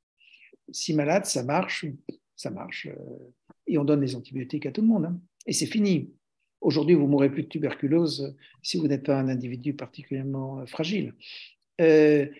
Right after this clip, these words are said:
les maladies infectieuses, ça s'est fait en, rapidement. Le cancer, ça va se passer probablement de la même façon.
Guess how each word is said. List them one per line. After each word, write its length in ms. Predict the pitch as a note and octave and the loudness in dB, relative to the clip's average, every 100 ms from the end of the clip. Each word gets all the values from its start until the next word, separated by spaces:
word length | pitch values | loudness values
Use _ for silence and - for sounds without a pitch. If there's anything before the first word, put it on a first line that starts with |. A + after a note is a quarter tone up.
| _ | _
les 100 | D#3+ | 2
maladies 300 | D3+ D3 C#3 | 4 4 2
infectieuses, 540 | C#3 - - A3 G#3 - | 0 -4 -4 -2 -2 -2
ça 80 | |
s'est 180 | C3 - | -4 -6
fait 300 | B2 - E3+ | -6 -2 -2
en, 200 | C3 A#2 - _ _ _ _ _ _ _ _ _ _ _ | -2 -8 -16 _ _ _ _ _ _ _ _ _ _ _
rapidement. 540 | - C#3 G#3 G3+ F3+ - - - _ | -4 -2 2 2 2 0 -12 -20 _
Le 140 | G3 D#3 | 4 4
cancer, 540 | D#3+ D3 - G#3 A#3 | 6 2 4 4 4
ça 140 | - D#3 | 0 2
va 100 | E3 | 2
se 80 | |
passer 340 | - - G#3+ A3 | -2 -4 -4 -4
probablement 500 | - D#3+ D#3 D#3 G3 | -4 -2 0 0 -2
de 60 | |
la 60 | F#3 | -2
même 160 | D#3+ D3 | -6 -8
façon. 400 | D#3+ - D#3 | -8 -6 -8